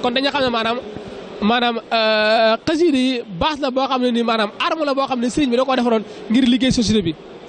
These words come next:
Maanaam damaa jàpp ne maanaam xasida yi ay taalibe yoo xam ne dañoo war a liggéey si taalibe Sëriñ Tuubaa yi. Dañoo, ñoom ay taalibe Sëriñ Tuubaa la, waaye dañuy liggéey si taalibe Sëriñ Tuubaa yi. Moo tax kon daal xam naa ne, euh, li may wax toujours rek di nga sant maa nag lu si mel rek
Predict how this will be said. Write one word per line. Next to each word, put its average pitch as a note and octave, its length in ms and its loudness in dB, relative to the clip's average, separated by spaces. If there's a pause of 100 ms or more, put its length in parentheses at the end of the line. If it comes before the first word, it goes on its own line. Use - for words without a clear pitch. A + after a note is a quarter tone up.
(160)
Maanaam A#3+ 260 0
damaa C#4 240 0
jàpp D4 180 -4
ne B3+ 60 -6
maanaam A#3 160 -4
xasida C4 260 0
yi B3+ 140 -4 (400)
ay C4+ 140 -2
taalibe D#4 340 0
yoo C4+ 100 0
xam A#3+ 120 -6
ne A#3 60 0
dañoo B3+ 80 4
war B3+ 60 2
a A#3+ 40 2
liggéey B3 160 2
si - 60 -2
taalibe G#3 160 -2
Sëriñ G3 100 -4
Tuubaa F3 200 2
yi. D3+ 60 -8 (480)
Dañoo, A#3+ 200 2
ñoom C4 140 2
ay B3+ 100 -2
taalibe C#4+ 260 0
Sëriñ A#3+ 140 -4
Tuubaa A3+ 140 0
la, A#3+ 80 -4 (220)
waaye A#3 180 0
dañuy B3+ 180 0
liggéey A#3 260 -2
si - 80 -8
taalibe G#3 220 -2
Sëriñ G3 120 -2
Tuubaa F#3 200 2
yi. D3+ 80 -4 (380)
Moo A#3+ 140 2
tax A#3+ 160 -2 (100)
kon C4+ 120 0
daal C4 160 0
xam C#4 120 0
naa C4+ 140 2
ne, A#3 200 0 (180)
euh, A3 340 2
li G#3 140 0
may D#4 120 0
wax C#4 160 0
toujours C4 240 0
rek A3+ 100 0
di B3+ 60 -6
nga C4 80 -2
sant B3+ 240 0
maa A#3 140 2
nag G#3+ 140 -2 (800)
lu A3+ 100 4
si B3+ 100 2
mel D#4 140 2
rek C4+ 120 -2